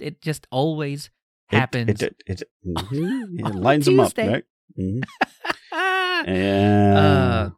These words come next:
Speaker 1: and I guarantee if we change the recording days of the show to, like, a Wednesday or Thursday or something like that,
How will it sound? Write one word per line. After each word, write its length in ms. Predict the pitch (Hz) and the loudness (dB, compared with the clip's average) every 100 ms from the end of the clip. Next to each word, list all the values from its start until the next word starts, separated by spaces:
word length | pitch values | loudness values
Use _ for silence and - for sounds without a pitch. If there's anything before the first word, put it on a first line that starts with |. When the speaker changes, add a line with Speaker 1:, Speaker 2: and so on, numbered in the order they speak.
| _ - | _ -4
Speaker 1:
and 140 | 170 | 0
I 80 | 175 | 2
guarantee 400 | 170 247 226 240 | 2 0 0 0
if 100 | 196 | 0
we 80 | 180 | -2
change 460 | 170 - 196 220 196 | -2 -2 -2 -2 -2
the 120 | 180 | -2
recording 520 | 156 143 156 156 143 | -2 0 0 0 0
days 440 | 123 117 104 101 - | 2 2 0 -4 -4
of 260 | 123 113 | -2 -2
the 80 | 117 | -4
show 340 | - 135 127 127 | -2 0 0 0
to, 140 | 123 | -2
like, 180 | 113 - | -2 -2
a 60 | |
Wednesday 340 | 104 120 113 120 | -2 -2 0 0
or 100 | 107 | 0
Thursday 360 | 113 110 104 104 | 0 0 0 -2
or 60 | |
something 320 | 101 104 113 | 0 -2 -2
like 200 | 104 101 | -2 -2
that, 200 | - 104 | 0 -2